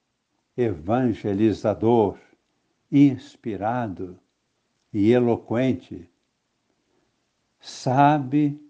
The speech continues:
adaptar-se ao auditório para o anúncio da palavra de Deus. Entre os judeus,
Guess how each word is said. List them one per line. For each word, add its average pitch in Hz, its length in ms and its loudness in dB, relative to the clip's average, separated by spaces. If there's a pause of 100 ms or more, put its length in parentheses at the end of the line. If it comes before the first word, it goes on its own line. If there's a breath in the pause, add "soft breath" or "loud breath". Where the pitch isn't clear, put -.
(120)
adaptar-se 127 1300 -4
ao 110 300 2
auditório 117 1300 -2 (440)
para 117 260 2
o 101 120 0
anúncio 120 760 -4
da 101 180 -4
palavra 104 760 -2
de 95 160 -6
Deus. 101 760 -6 (1300)
Entre 180 400 2
os 107 140 0
judeus, 139 960 -4